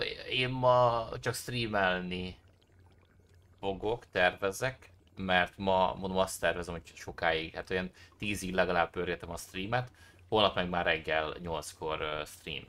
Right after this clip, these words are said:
van. Szóval most, most így kb. ennyi is a terv.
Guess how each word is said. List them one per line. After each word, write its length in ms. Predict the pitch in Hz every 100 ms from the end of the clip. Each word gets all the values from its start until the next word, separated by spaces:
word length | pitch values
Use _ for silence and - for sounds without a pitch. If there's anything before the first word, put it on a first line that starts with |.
| -
van. 240 | 80 - -
Szóval 460 | - 80 82 82
most, 260 | 82 82 - _
most 220 | - 87 90
így 100 | 80
kb. 240 | 90 80
ennyi 300 | 82 78 78
is 140 | 78
a 80 | -
terv. 340 | - 80 95